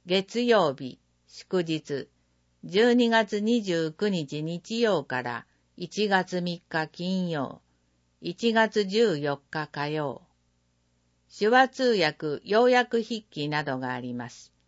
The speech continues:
申し込みは一月七日火曜九時から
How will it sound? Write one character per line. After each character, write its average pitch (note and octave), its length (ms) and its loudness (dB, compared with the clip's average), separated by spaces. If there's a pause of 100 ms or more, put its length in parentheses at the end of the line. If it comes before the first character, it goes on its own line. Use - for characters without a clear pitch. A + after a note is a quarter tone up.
(640)
申 G3+ 180 2
し A3+ 140 -8
込 G3+ 140 0
み F#3 180 -2
は D#3 240 0 (220)
一 G3 360 0
月 A3 340 2
七 G#3 300 0
日 G3+ 200 0
火 G3 180 -2
曜 G3+ 460 0
九 A#3+ 120 -2
時 F#3 180 -6
か C3 180 -4
ら B2 200 -6